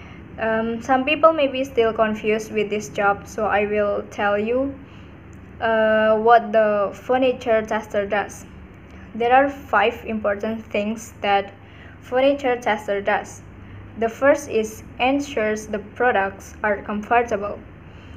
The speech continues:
And then the second is make sure the product doesn't have any hot spots or pressure point. And then the third, checks how safe the furniture is. And then the next,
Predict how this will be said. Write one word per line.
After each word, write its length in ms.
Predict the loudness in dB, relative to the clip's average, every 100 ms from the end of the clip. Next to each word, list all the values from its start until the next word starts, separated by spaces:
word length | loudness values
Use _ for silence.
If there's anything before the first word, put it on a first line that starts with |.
| -18 -8
And 160 | -2 2
then 200 | 2 0
the 100 | -2
second 420 | -2 0 2 4
is 360 | 4 0 -4 -10 -20 -20 -20 -20 -18 -20 -20 -18 -2
make 180 | 0 0
sure 340 | -2 0 2
the 100 | 0
product 640 | -2 0 2 2 -4 -6
doesn't 380 | -4 -2 -4 -8
have 580 | -8 -6 0 0 0 -4 -18 -4
any 260 | 0 0 0
hot 400 | -4 -4 -4 -4
spots 540 | -12 -4 -2 -2 -8 -18 -18 -18 -12 -2
or 180 | 0 0 -2
pressure 440 | 0 0 0 -4 -2
point. 440 | -2 -2 -2 -8 -16 -20 -20 -20 -20 -18 -8
And 140 | -2 0
then 120 | 2
the 120 | 0
third, 400 | 4 6 6 4 -4 -18 -18 -16 -16 -16 -4
checks 420 | 2 4 2 -6
how 440 | -12 0 4 4
safe 560 | 2 -4 -2 0 -2 -6
the 80 | -6
furniture 540 | -2 0 0 -2 -4
is. 440 | 0 0 0 -8 -14 -14 -14 -14 -14 -12 -6
And 160 | 0
then 160 | 0 0
the 80 | 0
next, 500 | 0 0 -2 -10